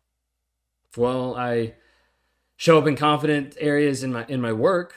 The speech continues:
Like, I do really good job at my work. I work really hard. I'm able to progress. Okay, that's great. What are the evidence? And you start to list out this evidence of the things that actually are opposite of what you believe.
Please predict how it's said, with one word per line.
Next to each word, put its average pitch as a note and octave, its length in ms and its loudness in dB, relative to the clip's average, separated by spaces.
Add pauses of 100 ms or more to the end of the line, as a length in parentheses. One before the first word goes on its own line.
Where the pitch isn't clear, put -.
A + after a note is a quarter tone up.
(160)
Like, A2 140 -4
I A#2 80 -2
do C3+ 280 0
really B2 320 -4
good A#2+ 140 -6
job A#2+ 260 -2
at A#2 200 -6
my C3 100 -4
work. B2 340 -2
I A#2 80 -6
work A2+ 300 -4
really A#2+ 180 0
hard. A#2+ 360 -2
I'm A2+ 140 -8
able A#2 200 -4
to A2+ 160 -2
progress. A#2 720 -8 (180)
Okay, A#2+ 160 -8
that's C3+ 140 -6
great. E3+ 200 -4 (1200)
What C#3+ 220 4
are D3+ 60 2
the C3+ 120 -2
evidence? A#2 540 -10 (1200)
And D3 120 0
you D3+ 100 2
start F3 340 4
to A3+ 80 0
list F3+ 360 -2
out F3 200 -2
this D3+ 240 -2
evidence D#3+ 580 -2
of D#3 280 2
the D3+ 80 4
things D#3+ 520 -2
that C#3+ 160 -4
actually D3 440 -2
are D3 200 -4
opposite D#3+ 640 -2 (240)
of C#3+ 120 -4
what D#3 260 4
you D#3+ 80 -2
believe. D3 680 -2